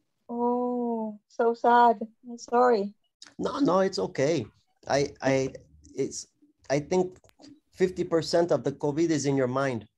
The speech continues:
Speaker 2: You have to be strong mind and continue. And the other
Speaker 1: Okay.
Speaker 2: fifty percent is physical. For me, it's just like religion.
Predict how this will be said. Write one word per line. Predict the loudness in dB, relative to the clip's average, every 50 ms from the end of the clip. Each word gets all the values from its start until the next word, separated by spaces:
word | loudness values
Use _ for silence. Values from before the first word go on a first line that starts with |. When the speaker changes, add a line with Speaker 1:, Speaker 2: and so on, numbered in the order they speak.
| _ -8
Speaker 2:
You | -4
have | -4 -4 -4
to | -4 -6
be | -6 -6
strong | -10 -10 -2 0 0 2 2 2 2
mind | 2 2 2 2 0
and | 0 -2 -2
continue. | -4 -6 -6 -4 -2 -2 -2 -2 -2 -6 -10 _ _ _ _ _ _ _ _ _ _ _ _ _ _ _ _ _ _ _ _
And | -4 -2 0
the | 2
other | 2 2 0
Speaker 1:
Okay. | -2 -4
Speaker 2:
fifty | -8 -8 -6 -6
percent | -4 -4 -4 -2 0 0 2 2
is | 0 0
physical. | -2 -6 -6 -4 -4 -6 -6 -6 -8 -8 -8 _ _ _ _ _ _ _ _ _ _ -8 -2
For | 0 2
me, | 4 4 2 2 -2 -4 -4
it's | -4 -4 -2 0
just | -2 -2 0 2
like | 0 0 2 0
religion. | 0 0 0 0 -2 -4 -6 -8 -8 -8